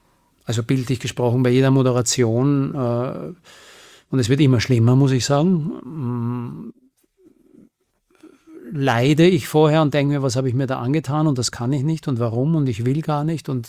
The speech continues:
was ist, wenn's schief geht?" Also dieses klassische Lampenfieberdenken, ist, äh, extrem in mir. Also es ist eine, es ist wirklich, äh,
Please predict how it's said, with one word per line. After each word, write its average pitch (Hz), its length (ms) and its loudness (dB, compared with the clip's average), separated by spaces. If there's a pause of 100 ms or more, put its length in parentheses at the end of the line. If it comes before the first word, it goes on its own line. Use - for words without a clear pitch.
was 131 320 -6
ist, 123 140 -2
wenn's 123 180 0
schief 143 300 -2
geht?" 151 180 -2
Also 135 200 0 (520)
dieses 135 240 2
klassische 156 560 4
Lampenfieberdenken, 143 1300 0 (1000)
ist, - 440 -6
äh, 131 340 -10
extrem 147 720 -2
in 107 220 -2
mir. 101 240 -4
Also 101 180 -6
es 110 180 -2
ist 107 180 -4
eine, 117 260 0 (640)
es - 100 -10
ist 113 160 -6
wirklich, 170 600 2
äh, 143 560 -6